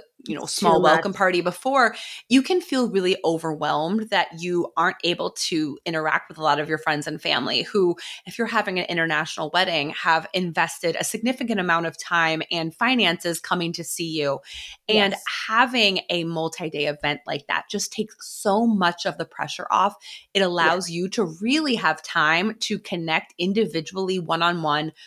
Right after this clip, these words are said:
Speaker 1: with everybody that's coming in a very, very low-key, natural setting that just happens naturally because you have multiple days of these beautiful events.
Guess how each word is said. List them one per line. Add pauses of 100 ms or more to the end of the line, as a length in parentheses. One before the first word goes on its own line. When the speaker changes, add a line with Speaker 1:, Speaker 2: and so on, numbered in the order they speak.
(120)
Speaker 1:
with (160)
everybody
that's
coming
in
a (280)
very,
very (320)
low-key,
natural
setting
that
just (220)
happens
naturally (260)
because
you
have
multiple
days
of
these
beautiful
events.